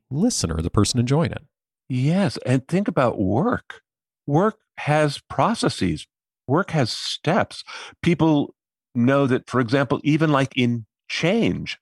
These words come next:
Speaker 2: there are phases of change. And the people who are really expert will tell you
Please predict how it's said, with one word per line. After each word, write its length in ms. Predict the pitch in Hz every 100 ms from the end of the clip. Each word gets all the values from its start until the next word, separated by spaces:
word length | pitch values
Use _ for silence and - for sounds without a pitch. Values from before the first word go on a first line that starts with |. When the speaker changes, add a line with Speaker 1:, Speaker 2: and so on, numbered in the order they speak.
| -
Speaker 2:
there 140 | 113
are 240 | 120 117 110 _
phases 920 | - - - 113 143 147 113 95 90
of 180 | 95 98
change. 480 | - 143 165 120 82 - - -
And 140 | 107
the 80 | 107
people 300 | 104 165 160
who 80 | 131
are 120 | 127
really 280 | 107 107 107
expert 420 | 117 151 - 107
will 140 | - 101
tell 180 | - 104
you 240 | 98 95